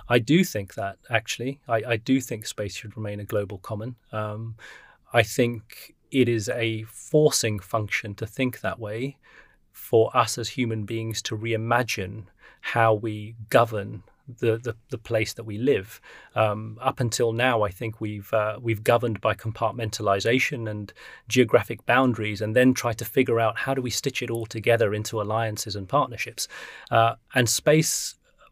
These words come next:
just because of its structure, I suppose, um, kind of, uh, immediately challenges that ability for us to do that.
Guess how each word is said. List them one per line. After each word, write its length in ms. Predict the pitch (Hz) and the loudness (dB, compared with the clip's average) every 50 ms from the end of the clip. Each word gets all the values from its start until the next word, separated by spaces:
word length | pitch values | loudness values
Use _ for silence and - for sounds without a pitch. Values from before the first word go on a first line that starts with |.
| _ _ _ _ _ _ _ _ - 131 | _ _ _ _ _ _ _ _ -8 -2
just 260 | 110 - 147 127 - | 6 6 6 6 6
because 300 | - 127 - - 135 123 | 0 -2 0 0 0 0
of 80 | 117 120 | 0 -2
its 120 | 113 - | -4 -4
structure, 680 | - - - - - - - _ - - - 110 107 104 - 139 | -6 -6 -6 0 0 -2 -2 _ -8 -4 -4 -2 -4 -4 -6 -8
I 40 | |
suppose, 580 | 117 - - 110 - 110 110 113 127 147 - - - - - - _ _ - - | -6 -4 -4 -4 -2 -2 -2 -2 -2 -4 -4 -6 -12 -20 -20 -20 _ _ -6 0
um, 420 | 123 117 113 113 113 113 113 110 110 _ _ _ _ _ _ _ _ - - - - - | 2 4 4 4 2 0 -4 -8 -10 _ _ _ _ _ _ _ _ -20 -18 -18 -14 -4
kind 300 | - - 143 135 135 127 | 4 6 8 8 8 8
of, 180 | 120 113 104 - | 6 4 4 4
uh, 340 | 120 113 113 110 110 107 110 _ _ _ _ _ - 156 | 6 8 8 6 6 4 0 _ _ _ _ _ 0 4
immediately 760 | 139 123 120 131 143 151 156 123 117 107 - 113 110 107 101 | 4 4 6 4 4 2 2 0 -2 -4 -6 -6 -8 -8 -6
challenges 580 | - - - - 127 123 117 107 113 107 95 | -4 0 0 2 2 2 -2 -2 -6 -6 -4
that 140 | - 113 110 | -4 -4 -4
ability 360 | 110 113 117 110 107 - - | -2 -2 -2 -2 -2 -4 -6
for 140 | 107 - 120 | -10 -6 -4
us 100 | 113 - | -4 -4
to 120 | - - 107 | -4 -8 -6
do 200 | 117 120 123 113 | -6 -6 -6 -4
that. 280 | 104 98 98 101 - | -6 -6 -6 -8 -10